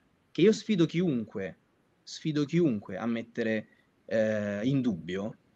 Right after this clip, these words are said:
ecco, se perfino noi ci troviamo in questa situazione, ragazzi, eh, veramente chiunque si può trovare nella stessa condizione. Ve lo ribadisco per l'ennesima volta, questa vicenda non riguarda Garzillo, Ceresini e Bosco,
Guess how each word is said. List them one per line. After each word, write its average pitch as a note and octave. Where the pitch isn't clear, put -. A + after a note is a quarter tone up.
ecco, D#3+
se C3+
perfino B3+
noi G#2+
ci -
troviamo D3+
in F#3
questa D#3+
situazione, A2+
ragazzi, -
eh, -
veramente A3+
chiunque C3+
si -
può B2+
trovare B2+
nella A#2+
stessa -
condizione. A#2
Ve -
lo F3+
ribadisco G#3
per E3
l'ennesima G3+
volta, A#2
questa G#3+
vicenda E3
non F#3
riguarda D3+
Garzillo, C#3+
Ceresini C3+
e B2+
Bosco, A2+